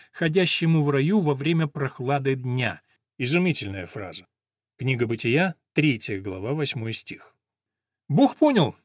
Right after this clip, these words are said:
что они отведали ужасный плод, и разгневался. Несчастных Адама и Еву навеки изгнали из чудесного сада.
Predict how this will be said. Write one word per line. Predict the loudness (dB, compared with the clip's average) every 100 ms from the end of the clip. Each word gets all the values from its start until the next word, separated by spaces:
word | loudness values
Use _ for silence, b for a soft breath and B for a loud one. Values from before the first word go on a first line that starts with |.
| _
что | -4 0
они | 4 2
отведали | 6 6 6
ужасный | 4 4 2 0 0
плод, | 0 -2 0
и | 2 4
разгневался. | 2 0 0 0 -2 -4 -8 -12 _ _ _ _ _ _ _ _
Несчастных | 4 6 6 6 4 4
Адама | 4 4 4 4
и | 4
Еву | 4 4
навеки | 4 2 0 -2
изгнали | -6 -4 -4 -2
из | -4
чудесного | -4 -4 -4 -6 -8
сада. | -8 -12